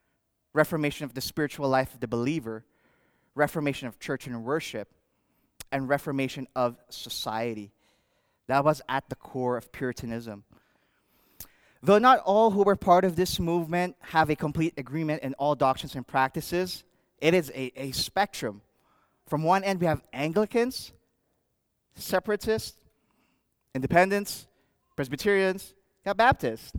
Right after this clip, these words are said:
We have spectrum also who believe in, in the whole full doctrines of, of Calvinism or Calvinists.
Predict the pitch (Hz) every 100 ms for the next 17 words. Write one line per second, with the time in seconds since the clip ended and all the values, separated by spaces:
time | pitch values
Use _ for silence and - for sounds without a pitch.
0 | - _ _ _ _ _ _ _ _ _
1 | - 143 147 143 139 131 - - _ _
2 | _ _ _ - - - 233 233 226 180
3 | 180 196 - 147 143 160 151 151 151 147
4 | - 143 147 143 160 165 - 170 156 151
5 | 165 147 143 131 - 135 135 - 165 214
6 | 190 131 117 120 127 165 220 170 113 -